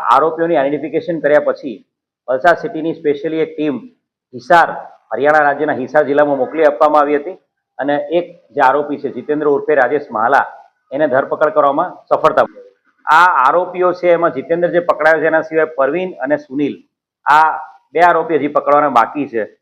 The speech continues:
આ સમગ્ર જે એ ટી એમ સ્વાઇપ, સ્વાઇપ બદલી નાખવાનું જે આખું જે modus operandi, જેનો મુખ્ય જે આરોપી છે પરવીન છે અને જીતેન્દ્ર એની સાથે જોડાયેલા છે. આરોપીઓ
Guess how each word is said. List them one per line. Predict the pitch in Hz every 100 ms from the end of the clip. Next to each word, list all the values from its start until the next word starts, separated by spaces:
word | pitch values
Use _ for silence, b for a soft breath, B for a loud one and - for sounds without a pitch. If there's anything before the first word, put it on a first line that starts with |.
| _ _
આ | 151 175 175
સમગ્ર | 165 156 175 180 190 185 135 123
જે | 170 147
એ |
ટી | 147 170
એમ | 180 175
સ્વાઇપ, | 147 160 165 - -
સ્વાઇપ | 151 165 165 143
બદલી | 131 160 180
નાખવાનું | 170 160 170 165
જે | 165
આખું | 143 - 160
જે | 143 151 135 - _ _
modus | 131 160 156
operandi, | 131 156 151
જેનો | 135 143
મુખ્ય | 135 139 - 175 170 151 - _ _ _ _ _ _ _ 110
જે | 151 160 139 - - - -
આરોપી | 135 170 165
છે | 139 143
પરવીન | - 135 156 165
છે | 151 185 - -
અને | 135
જીતેન્દ્ર | 123 135 165 156
એની | 160 160
સાથે | 156 156
જોડાયેલા | 123 135 147 147
છે. | 185 - _ _ _ -
આરોપીઓ | 113 151 202 208 208